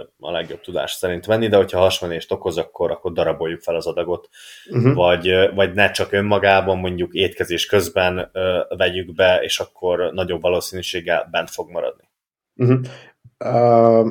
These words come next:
Speaker 2: és mit gondolsz, én most kaptam, ö, ajándékba,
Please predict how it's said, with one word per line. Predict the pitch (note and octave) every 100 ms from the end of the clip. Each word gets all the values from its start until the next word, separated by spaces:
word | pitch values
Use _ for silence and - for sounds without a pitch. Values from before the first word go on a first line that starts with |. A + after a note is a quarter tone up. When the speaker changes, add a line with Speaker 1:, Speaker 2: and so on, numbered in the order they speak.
| -
Speaker 2:
és | B2 A#2 -
mit | D3
gondolsz, | B2 A#2+ B2 C3+ C3+
én | B2
most | A#2 -
kaptam, | C3+ B2 B2 A2+ A2
ö, | A2 A2 A2+ A#2+ -
ajándékba, | - A#2 A2 G#2 G#2 G2+ G2 C3 F3 F#3+